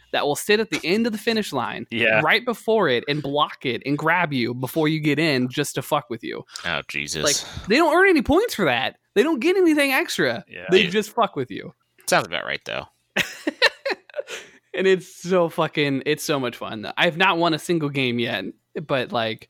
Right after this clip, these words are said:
Speaker 3: <laughs>
Speaker 1: I've gotten close.
Speaker 2: <laughs>
Speaker 1: And it's, it's a ton of fun.
Speaker 2: Yeah, it is.
Speaker 1: I was literally crying, laughing, like, the first time Nick and I played, and it's great. I put a line in 'cause I thought that was as far as we were gonna get,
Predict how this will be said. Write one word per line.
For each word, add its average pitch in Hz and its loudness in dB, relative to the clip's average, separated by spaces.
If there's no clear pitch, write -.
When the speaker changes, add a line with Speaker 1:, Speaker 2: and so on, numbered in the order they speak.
Speaker 3:
<laughs> - -6
Speaker 1:
I've 127 2
gotten 143 -2
close. - -6
Speaker 2:
<laughs> - -20
Speaker 1:
And - -10
it's, - -8
it's 131 -6
a 139 -4
ton 120 -4
of 113 -8
fun. 110 -8
Speaker 2:
Yeah, 82 -10
it 90 -8
is. 92 -10
Speaker 1:
I 156 0
was 175 2
literally 175 2
crying, 135 0
laughing, 120 -4
like, 117 -6
the 127 -4
first 127 -4
time 120 -4
Nick 120 -4
and 117 -4
I 113 -4
played, 113 -4
and 110 -8
it's - -12
great. - -12
I 123 -4
put 262 0
a - -4
line 185 0
in 120 -2
'cause 135 -2
I 135 -2
thought 151 -2
that 147 0
was 135 -8
as 127 -10
far 135 -2
as 135 -4
we 131 0
were 127 -2
gonna 117 -4
get, 135 -2